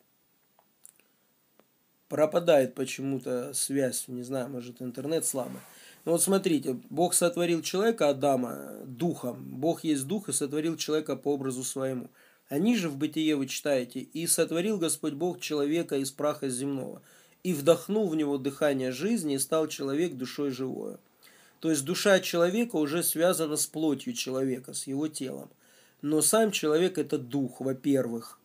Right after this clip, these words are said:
дух, потому что Бог — это дух. Вот, поэтому, когда человек умирает, соответственно,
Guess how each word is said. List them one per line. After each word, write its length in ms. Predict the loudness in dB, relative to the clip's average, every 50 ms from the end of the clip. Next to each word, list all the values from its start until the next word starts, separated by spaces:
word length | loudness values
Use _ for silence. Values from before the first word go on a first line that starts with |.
| _ _ _
дух, 460 | -20 -10 -6 -6 -6 -6 -8 -12 -20 _ _ _ _ _ _ _ _ _ _ _ _ _ -16 -14 -8 -6
потому 340 | -6 -4 -4 -2 -2 -2
что 180 | -4 -4 -4 -4
Бог — 320 | -2 2 2 2 2 0
это 180 | -4 -8 -8 -10
дух. 340 | -10 -10 -12 -14 -14 -18 -20 _ _ _ _ _ -20 -20 -20 -20 -20 -20 -20 _ _ _ _ _ _ _ _ _ _ _ _ _ _ _ _
Вот, 280 | 0 4 4 4 4 6
поэтому, 320 | 6 6 6 6 4 4
когда 240 | 2 0 2 2 0
человек 380 | 2 2 2 4 2 2 2 2
умирает, 600 | 2 4 6 6 8 8 8 6 6 4 2 -2
соответственно, 1500 | -2 0 2 2 2 0 0 0 2 2 2 0 0 -2 -2 -2 -2 0 0 0 0 0 0 -2 -2 -4 -4 -4 -6 -6